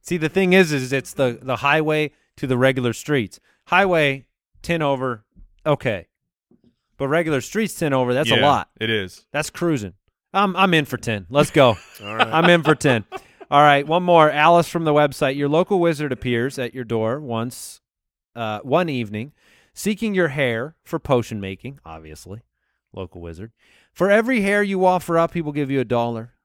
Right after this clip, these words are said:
Speaker 1: but the catch is those hairs will never grow back. Assuming you have one hundred fifty thousand hairs right now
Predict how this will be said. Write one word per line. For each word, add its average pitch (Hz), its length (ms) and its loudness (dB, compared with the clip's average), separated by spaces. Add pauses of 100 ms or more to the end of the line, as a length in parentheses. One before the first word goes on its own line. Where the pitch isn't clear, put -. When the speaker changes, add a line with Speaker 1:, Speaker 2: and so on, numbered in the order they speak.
(120)
Speaker 1:
but 120 100 -12
the 117 60 -14
catch 151 320 -4
is 123 140 -8
those 131 260 -2
hairs 131 260 -4
will 123 100 -8
never 139 220 -6
grow 104 160 -6
back. 92 300 -10 (640)
Assuming 208 380 -2
you 185 100 0
have 143 160 2
one 147 180 -4
hundred 156 300 -6
fifty 143 240 -8
thousand 127 340 -4
hairs 127 260 -4
right 107 200 -4
now 110 360 -8